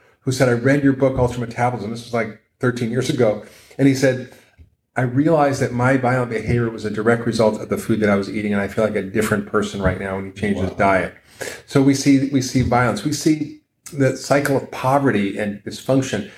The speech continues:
Speaker 1: You look at the developmental effects of a poor diet and processed food and sugar and additives on kids and their brain development. They can't function in school. We know that there's an achievement gap, that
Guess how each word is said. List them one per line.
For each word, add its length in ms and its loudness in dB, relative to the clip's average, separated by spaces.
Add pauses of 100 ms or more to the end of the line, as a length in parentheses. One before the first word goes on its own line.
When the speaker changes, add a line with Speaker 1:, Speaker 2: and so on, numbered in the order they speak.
(380)
Speaker 1:
You 120 4
look 220 4
at 120 0
the 80 0
developmental 760 2
effects 380 -2
of 120 -8
a 60 -4
poor 240 -4
diet 440 2
and 140 -6
processed 460 -4
food 260 0
and 140 -8
sugar 420 -2
and 120 -4
additives 440 -2 (1300)
on 260 0
kids 460 0
and 120 -2
their 100 -2
brain 300 0
development. 520 0
They 120 -8
can't 420 -10
function 300 0
in 80 -4
school. 460 -2 (320)
We 120 4
know 220 4
that 180 2
there's 240 2
an 100 -2
achievement 640 -2
gap, 260 -2
that 200 -12